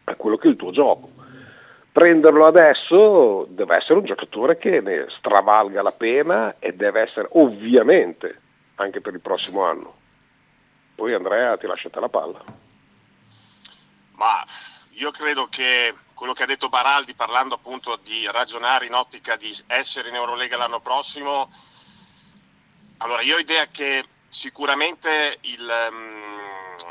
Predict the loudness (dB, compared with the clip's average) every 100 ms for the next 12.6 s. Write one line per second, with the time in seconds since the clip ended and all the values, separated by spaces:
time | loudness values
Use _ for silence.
0 | -16 -12 -10 -10 -10 -12 -16 -18 -10 -4
1 | -4 -4 -10 -12 -6 -6 -6 -8 -10 -12
2 | -6 -4 -4 -8 -8 -4 -2 -2 -4 -6
3 | -4 -4 -2 -4 -4 -12 -12 -12 -8 -8
4 | -6 -6 -6 -4 -6 -6 -8 -6 -4 -4
5 | -4 0 -2 -2 -10 -8 -2 0 0 -2
6 | -4 -6 -14 -12 -6 -6 -6 -6 -6 -6
7 | -8 -10 -10 -14 -12 -8 -6 -2 -4 -4
8 | -12 _ -20 -20 _ _ -10 -10 -10 _
9 | -10 -4 -2 -2 -4 -4 -4 -8 -8 -14
10 | _ _ _ -4 -2 -4 -2 -2 -2 -6
11 | -8 -10 -12 -12 -14 -10 -8 -8 -4 -2
12 | -2 -2 -12 -12 -10 -10